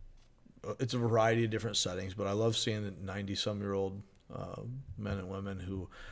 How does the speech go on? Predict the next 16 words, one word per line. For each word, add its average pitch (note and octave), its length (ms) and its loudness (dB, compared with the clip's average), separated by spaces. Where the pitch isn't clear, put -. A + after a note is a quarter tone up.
are G2 60 -4
just C3 240 2
excited G2+ 500 2
to - 60 -2
see - 180 0
these G2 220 -2
happy F2+ 560 -4
young F#2+ 580 -4
people F2+ 260 -6
coming F2 360 -8
out. F2 300 -8
And D3 120 10
it's, - 380 8
you A2+ 160 -2
know, G2+ 160 0
from, G2 380 -2